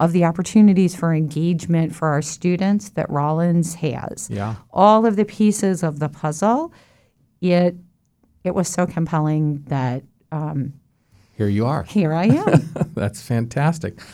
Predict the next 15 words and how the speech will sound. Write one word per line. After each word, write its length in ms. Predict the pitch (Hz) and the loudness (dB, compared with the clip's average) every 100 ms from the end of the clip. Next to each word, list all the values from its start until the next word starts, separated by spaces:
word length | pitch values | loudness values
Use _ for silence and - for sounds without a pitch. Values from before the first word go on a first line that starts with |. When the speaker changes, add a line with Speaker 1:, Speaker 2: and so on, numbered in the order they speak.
| - | -4
Speaker 2:
I 60 | 139 | 2
love 260 | 139 151 | 6 6
the 120 | 131 117 | 6 4
non, 580 | 120 127 123 117 120 - | 6 6 4 2 2 2
you 60 | |
know, 100 | 107 | 0
the 80 | 104 | 2
non-planned 760 | 113 117 117 117 120 113 107 107 | 4 4 2 0 0 2 2 2
and 100 | 98 | 0
sort 180 | 110 101 | -2 -4
of 320 | - - 113 | -6 -12 -6
almost 280 | 107 101 113 | -4 -2 0
non-linear 640 | 110 107 113 113 107 107 | 2 2 4 4 4 2
journey 560 | 95 107 113 107 101 - | 0 -2 0 0 -2 -4
Speaker 1:
Yes. 300 | 220 - | -6 -6